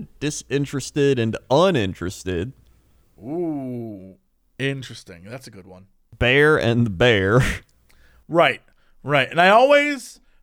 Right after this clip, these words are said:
Speaker 2: for the longest time growing up, I would be like, "You have to bear with me, but spell it B A R E, 'cause it made more sense than you have to be a furry bear with me." And then I was told that's totally wrong.
Speaker 1: <laughs>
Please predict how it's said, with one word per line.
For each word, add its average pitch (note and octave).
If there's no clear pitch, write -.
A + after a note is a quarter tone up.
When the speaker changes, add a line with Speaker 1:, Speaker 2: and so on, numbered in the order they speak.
Speaker 2:
for F#3
the G#3+
longest G#3+
time F#3
growing D#3+
up, C#3
I D3
would D#3
be E3
like, D3+
"You F3+
have G3+
to E3+
bear D#3+
with D3+
me, G#3
but D#3
spell E3+
it C#3
B E3+
A D#3
R C#3+
E, C#3+
'cause E3+
it D3
made E3
more E3
sense D#3+
than C#3+
you C3+
have D3
to D3+
be C3
a A#2+
furry C#3
bear A#2
with D#3
me." F#3
And C3+
then F3+
I G3+
was G3
told A3
that's A3
totally C#4+
wrong. C#4+
Speaker 1:
<laughs> -